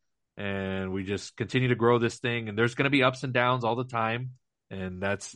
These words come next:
in anything in life. But I appreciate, if I didn't wanna do this with you guys, I wouldn't. So just know, like, whenever you feel like, "Oh, like, he,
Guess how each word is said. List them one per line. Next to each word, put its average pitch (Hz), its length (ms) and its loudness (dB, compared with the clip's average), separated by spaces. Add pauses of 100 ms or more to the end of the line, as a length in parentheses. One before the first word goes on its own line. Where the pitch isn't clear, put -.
in 113 160 -4
anything 110 400 -2
in 101 80 -4
life. 101 340 0 (680)
But 101 100 -2
I - 40 2
appreciate, 117 540 0
if 104 120 0
I 120 80 8
didn't 131 200 4
wanna 120 280 4
do 117 260 0
this 110 240 -4
with 98 100 -8
you 98 100 -6
guys, 98 240 -2
I 95 80 0
wouldn't. 95 440 0
So 92 380 -4 (360)
just 104 200 -6
know, 110 240 4
like, 95 260 0
whenever 101 240 -2
you 98 100 -4 (220)
feel 120 160 6
like, 98 300 2
"Oh, 101 280 0
like, 87 200 -4 (100)
he, 98 240 -10